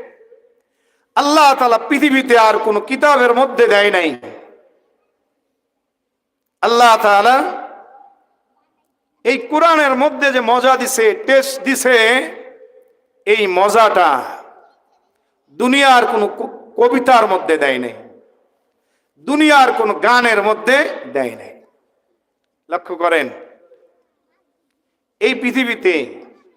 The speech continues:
কত গায়ক কত গান লেখে। এক সময় আমরা শুনছি, ছোটকালে শুনছি, আপনারা তো মুরব্বী,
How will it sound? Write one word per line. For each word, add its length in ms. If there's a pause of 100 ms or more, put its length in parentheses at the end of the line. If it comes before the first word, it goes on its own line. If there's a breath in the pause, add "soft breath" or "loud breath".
(840)
কত 280
গায়ক 320 (160)
কত 300
গান 240
লেখে। 400 (2500)
এক 140
সময় 360
আমরা 220
শুনছি, 540 (1900)
ছোটকালে 580
শুনছি, 340
আপনারা 420
তো 140
মুরব্বী, 480